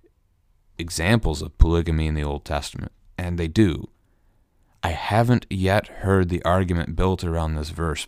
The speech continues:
but this is the one that does it best. And that's why we need to talk about it. We need to be willing to have our theologians study this text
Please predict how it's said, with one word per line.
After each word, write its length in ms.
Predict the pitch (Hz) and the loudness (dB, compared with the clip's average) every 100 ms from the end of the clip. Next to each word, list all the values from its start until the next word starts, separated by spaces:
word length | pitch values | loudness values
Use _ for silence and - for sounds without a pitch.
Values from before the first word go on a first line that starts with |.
| - | -8
but 240 | 80 - | -8 -4
this 200 | 104 98 | -2 -2
is 180 | 117 90 | -2 -2
the 100 | 85 | -2
one 220 | 80 87 | -2 -2
that 220 | 80 73 73 | -2 -6 -4
does 240 | 78 80 | -2 -2
it 100 | 85 - - _ _ | -10 -12 -20 _ _
best. 500 | 78 67 - - - _ _ _ _ _ _ _ _ _ _ | -6 -6 -8 -12 -14 _ _ _ _ _ _ _ _ _ _
And 100 | 78 | -6
that's 220 | 73 - 87 | -6 -4 -2
why 140 | 80 | -2
we 140 | 78 | 0
need 180 | 78 85 | -2 -2
to 60 | 80 | -4
talk 320 | - 73 - | -2 -2 -2
about 260 | - - - | -10 -12 -14
it. 80 | _ _ _ _ _ _ | _ _ _ _ _ _
We 240 | 85 80 82 | -6 -4 -2
need 240 | 90 92 | 0 -2
to 100 | - | -4
be 140 | 82 78 | -6 -4
willing 540 | 80 87 92 92 90 - | 0 0 2 0 -2 -8
to 140 | - 76 | -10 -6
have 460 | 80 85 87 80 - | -2 0 0 -4 -8
our 300 | 80 80 78 | -6 -6 -4
theologians 880 | 87 85 76 82 85 - 82 76 - | -4 -4 -2 -4 -4 -4 -6 -6 -10
study 480 | - - 90 98 95 | -10 -6 -2 0 0
this 260 | 85 80 | -2 -4
text 460 | - 78 - - | -6 -6 -6 -10